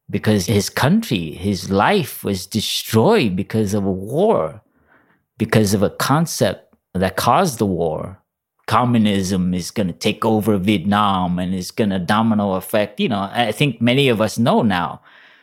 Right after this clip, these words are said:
But because of that one view, that fear, that caused, and it caused so many people lose their family, their life. So in a way, the war never ended for my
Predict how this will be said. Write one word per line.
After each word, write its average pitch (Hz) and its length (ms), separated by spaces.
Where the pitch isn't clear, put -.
But 120 180
because 135 420
of 117 140
that 120 200
one 143 340
view, 110 600
that 113 360
fear, 98 720
that - 180
caused, 120 460
and 113 200
it 113 120
caused 151 240
so 160 280
many 147 500
people 110 640
lose 123 460
their 101 160
family, 107 500
their 95 200
life. 101 500
So 147 200
in 143 100
a 151 60
way, 175 240
the 101 140
war 131 380
never 135 260
ended 120 480
for 101 180
my 90 260